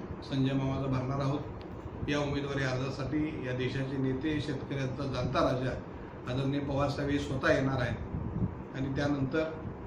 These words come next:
खऱ्या अर्थानं निवडणुकीच्या पुढच्या कामाला सुरुवात होणार आहे. आजच्या परिस्थितीत पहिला टप्पा आम्ही सगळ्या मंडळींनी यशस्वीरित्या आणि सक्षमपणानं पार पाडलेला आहे. त्यामुळे या निवडणुकीमध्ये आमचे उमेदवार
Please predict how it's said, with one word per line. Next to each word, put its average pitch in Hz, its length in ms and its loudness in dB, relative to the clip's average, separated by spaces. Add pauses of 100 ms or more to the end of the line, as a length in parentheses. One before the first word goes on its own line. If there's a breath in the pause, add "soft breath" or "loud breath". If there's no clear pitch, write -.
(200)
खऱ्या 160 180 6
अर्थानं 143 380 6 (680)
निवडणुकीच्या 143 880 2 (520)
पुढच्या 151 280 2
कामाला 147 340 2
सुरुवात 131 360 0
होणार 127 240 0
आहे. 131 180 -2
आजच्या 147 300 0
परिस्थितीत 151 540 0
पहिला 151 300 4
टप्पा 139 500 2 (480)
आम्ही 147 140 0
सगळ्या 143 300 2
मंडळींनी 143 380 2
यशस्वीरित्या 143 800 0 (680)
आणि 156 100 -2
सक्षमपणानं 156 760 0
पार 139 340 0
पाडलेला 123 340 0
आहे. 113 280 0 (480)
त्यामुळे 143 280 0
या 143 100 2
निवडणुकीमध्ये 139 680 0
आमचे 135 260 0
उमेदवार 147 460 2